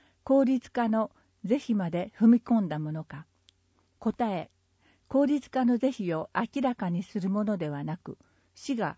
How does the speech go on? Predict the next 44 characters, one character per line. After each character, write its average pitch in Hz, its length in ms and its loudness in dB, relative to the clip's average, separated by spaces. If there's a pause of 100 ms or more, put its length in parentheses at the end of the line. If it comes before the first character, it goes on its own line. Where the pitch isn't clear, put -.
(200)
公 262 220 4
立 254 240 -2
化 226 200 -2
を 220 60 -2
判 226 240 -2
断 165 260 -6
す 156 80 -10
る - 200 -10 (320)
材 240 280 0
料 262 240 -2
と - 260 -6 (100)
す - 120 -12
る 175 120 -4
も 180 120 -2
の 180 140 -6
で 131 160 -8
あ 135 80 -12
る。 - 140 -20 (1200)
質 247 340 -4
問。 220 280 0 (160)
平 285 180 4
成 269 340 4
二 262 180 4
十 233 240 2
七 214 300 4
年 240 220 6
度 190 100 0
か 160 160 -6
ら 147 200 -6 (260)
人 262 240 4
件 277 260 2
費 226 160 -2
が 170 160 -4
増 196 200 0
加 214 160 -6
し - 80 -12
て 214 120 -6
い 196 100 -2
る 165 120 -6
が、 151 180 -10 (340)
市 269 200 -14
と 240 160 2
し - 120 -8
て - 240 -4